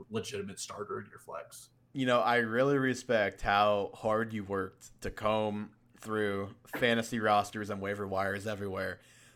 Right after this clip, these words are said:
Speaker 2: to make, to make that selection. I just, I just don't think I could go there. I don't think there'd be any situation outside of the one I'm currently in, in the Dynasty League, where I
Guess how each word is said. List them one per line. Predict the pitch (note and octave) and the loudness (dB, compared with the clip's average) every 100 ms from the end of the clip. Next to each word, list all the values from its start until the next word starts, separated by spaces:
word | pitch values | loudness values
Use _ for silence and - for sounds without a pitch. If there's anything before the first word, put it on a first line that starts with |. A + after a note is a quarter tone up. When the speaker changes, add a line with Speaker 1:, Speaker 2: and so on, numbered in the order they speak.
| _ | _
Speaker 2:
to | - | -4
make, | B2 B2 A#2+ - | 2 2 2 0
to | D#3 | 4
make | D3 C#3+ | 4 6
that | C#3+ C3 | 6 6
selection. | C3 B2+ A#2 A#2+ A#2 A2 - - _ _ - - - - - - - - | 4 4 4 4 -2 -2 -14 -20 _ _ -20 -20 -20 -20 -20 -20 -2 6
I | D#3 | 8
just, | D#3+ E3+ - - - | 8 0 -4 -16 2
I | G#3 G3 | 8 8
just | E3 D#3+ | 8 8
don't | F#3+ E3 | 8 10
think | E3 | 10
I | D#3+ | 10
could | D#3 C3+ | 8 8
go | C#3+ | 8
there. | C3+ C3 B2+ | 10 6 6
I | D3+ | 8
don't | E3 E3 | 8 6
think | F3+ E3+ | 2 2
there'd | - D#3 C3+ | 2 0 2
be | C#3+ C3 B2+ - _ _ - - - | 0 0 -2 -8 _ _ -20 -20 -6
any | E3+ D#3+ E3 D#3+ | -4 0 0 -2
situation | D#3+ D3+ C#3+ C#3 B2+ A#2+ A#2 A#2 A2 - _ _ - | -2 -4 -2 -2 0 0 -2 -6 -8 -10 _ _ -2
outside | C#3+ C#3+ - C#3 C3 B2+ | 4 4 6 8 10 8
of | B2 B2 A#2+ C3+ | 8 6 2 0
the | C3+ | 2
one | B2+ C#3 C3 | 6 6 6
I'm | B2+ | 4
currently | B2+ C3 A#2+ A#2+ A#2 | 4 2 2 -2 -4
in, | A2+ | -2
in | A2+ G#2+ | -4 -6
the | G#2+ | -6
Dynasty | A2 G#2 G#2 G2+ G#2 | -4 -2 -2 -6 -8
League, | G2 G2+ G2+ | -8 -6 -6
where | G#2 G2+ | -4 -2
I | G#2 G#2+ G#2+ | 2 2 2